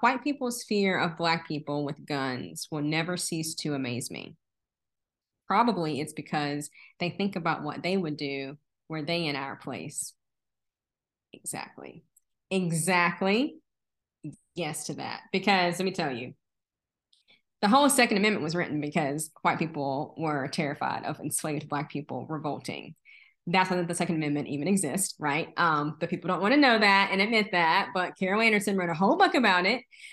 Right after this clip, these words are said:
And whenever she said that, like, wrote that, I was like, "Yes, absolutely." Like, they created entire pieces of legislation because Black people had guns. Um, and then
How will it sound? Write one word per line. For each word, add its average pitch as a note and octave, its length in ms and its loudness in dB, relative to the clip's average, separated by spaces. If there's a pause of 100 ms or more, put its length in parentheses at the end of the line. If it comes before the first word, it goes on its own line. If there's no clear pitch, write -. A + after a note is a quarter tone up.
(120)
And F#3 720 4 (280)
whenever G3 340 4
she G#3+ 280 0
said F3+ 360 0
that, A3 380 4
like, F3 220 0
wrote F3 280 -4
that, G#3+ 220 4
I F3+ 60 4
was F3 100 2
like, E3 160 -4
"Yes, F#3+ 420 -2 (320)
absolutely." G3 600 0 (160)
Like, F3 340 0
they F#3 340 2
created F#3 460 0
entire G3 720 2
pieces G3+ 260 -4
of F3+ 100 0
legislation F3 680 -2 (1600)
because A3 260 4
Black F3+ 240 2
people E3+ 200 -2
had D3 180 -4
guns. - 440 -6 (440)
Um, C3 520 -2 (540)
and G3 140 6
then F#3+ 500 6